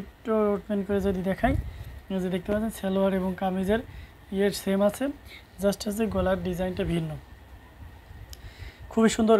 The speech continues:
গর্জিয়াস কাজের এই গলার ডিজাইনটা দেখতে পাচ্ছেন, ওয়াও, খুবই সুন্দর, just খুবই ভালো। So নির্দ্বিধায় নিতে পারেন। স্কিন কালারের ভিতরে আরেকটা সেট আছে একটু ভিন্ন টাইপের, সেটা হচ্ছে যে এটাতে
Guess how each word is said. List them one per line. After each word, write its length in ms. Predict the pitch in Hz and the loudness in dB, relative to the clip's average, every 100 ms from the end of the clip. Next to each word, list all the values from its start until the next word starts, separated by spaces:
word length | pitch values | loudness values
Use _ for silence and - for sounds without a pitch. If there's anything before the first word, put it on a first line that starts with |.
| 196 | 6
গর্জিয়াস 340 | 196 190 208 208 | 2 4 2 2
কাজের 220 | 220 233 208 | 0 4 2
এই 40 | 190 | 2
গলার 200 | 185 175 | 0 0
ডিজাইনটা 300 | 180 196 196 196 | 0 0 0 -2
দেখতে 180 | 185 208 | -2 -2
পাচ্ছেন, 260 | 208 - 240 277 - - - - - - - - - - - - - - - - - - - - | -2 -4 -6 -6 -14 -20 -20 -20 -20 -20 -20 -20 -20 -20 -20 -20 -20 -16 -16 -18 -20 -14 -10 0
ওয়াও, 240 | 175 160 160 - | 2 2 -2 -2
খুবই 200 | 220 226 196 | 0 0 -2
সুন্দর, 220 | 175 165 - - - - - - - - - | -6 -6 -12 -20 -14 -14 -12 -12 -8 -10 -8
just 260 | 185 175 - 311 285 202 285 240 - - | -8 -6 -8 -14 -12 -12 -12 -14 -16 -8
খুবই 220 | 220 214 175 | -2 0 2
ভালো। 180 | 170 196 240 - - - - - | 2 4 2 0 -18 -20 -20 -18
So 60 | - 190 | -2 2
নির্দ্বিধায় 360 | 190 185 190 196 | 4 4 6 6
নিতে 120 | 202 208 | 6 4
পারেন। 180 | 214 262 - - - - | 2 0 -6 -20 -20 -16
স্কিন 200 | - 226 220 | -2 0 4
কালারের 320 | 220 226 226 208 | 6 6 6 4
ভিতরে 260 | 202 233 247 - - | 4 4 4 0 4
আরেকটা 300 | 202 202 - 214 | 6 6 4 0
সেট 160 | - 220 220 | 0 0 0
আছে 160 | - 247 247 - - - | 0 -4 -4 -20 -20 -20
একটু 120 | - 240 | -2 4
ভিন্ন 140 | 214 220 208 | 6 4 4
টাইপের, 280 | 214 214 262 - | 4 4 0 -2
সেটা 160 | 202 208 | 0 0
হচ্ছে 180 | - 226 | 0 0
যে 60 | 233 254 - - - - - | 0 -2 -8 -20 -20 -12 -4
এটাতে 340 | 196 214 196 | 4 4 6